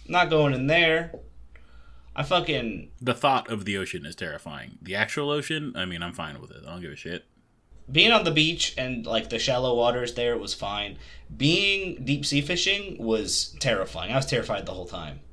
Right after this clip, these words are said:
Speaker 2: That is, I went to Aruba, like, two years ago, three years ago. It was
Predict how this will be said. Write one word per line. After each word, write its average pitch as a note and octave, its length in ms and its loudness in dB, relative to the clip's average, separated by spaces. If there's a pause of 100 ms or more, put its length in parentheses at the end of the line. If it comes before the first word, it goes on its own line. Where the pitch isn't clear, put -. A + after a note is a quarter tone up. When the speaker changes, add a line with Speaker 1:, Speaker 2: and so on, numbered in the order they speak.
(160)
Speaker 2:
That D3 160 8
is, F3+ 380 0 (1500)
I G#2 120 2
went B2+ 200 0
to B2 120 0
Aruba, A2+ 560 0 (360)
like, A#2+ 300 -10
two - 120 -6
years B2+ 400 -4
ago, C#3+ 260 -8 (120)
three A2+ 200 -2
years C3+ 220 -4
ago. D3 340 -6 (2250)
It A2+ 140 2
was D3+ 340 0